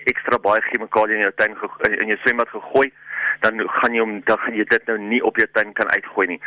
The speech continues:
Maar oor die algemeen, as jy jou swembad terugspoel, kan jy daai water op jou tuin uitgooi. Ons laaste enetjie is natuurlik ons plant van die week vir hierdie week, en hierdie week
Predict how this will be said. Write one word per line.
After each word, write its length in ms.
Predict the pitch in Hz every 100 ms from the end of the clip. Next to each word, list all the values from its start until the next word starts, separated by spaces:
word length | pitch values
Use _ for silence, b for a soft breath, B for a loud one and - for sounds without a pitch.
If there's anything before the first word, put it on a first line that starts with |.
| B B
Maar 120 | 151
oor 80 | 160
die 100 | 170
algemeen, 560 | 160 151 160 160 156 147
as 180 | 123 -
jy 160 | 131 123
jou 140 | 117 -
swembad 300 | 131 127 123
terugspoel, 500 | 135 135 - 139 127 B B B -
kan 200 | 131 123
jy 120 | 120
daai 180 | 101 92
water 340 | 90 92 -
op 160 | 92 -
jou 100 | 98
tuin 200 | 101 95
uitgooi. 460 | 90 90 - 87 80 _ B B B
Ons 120 | - -
laaste 300 | 160 190 175
enetjie 260 | 175 170
is 140 | 147 -
natuurlik 380 | 139 143 139
ons 120 | 139 -
plant 240 | 139 139
van 100 | 143
die 120 | 127 107
week 160 | 127
vir 120 | 120
hierdie 260 | 98 104 117
week, 260 | 110 113 107
en 240 | 110 95
hierdie 260 | 101 143
week 120 | 151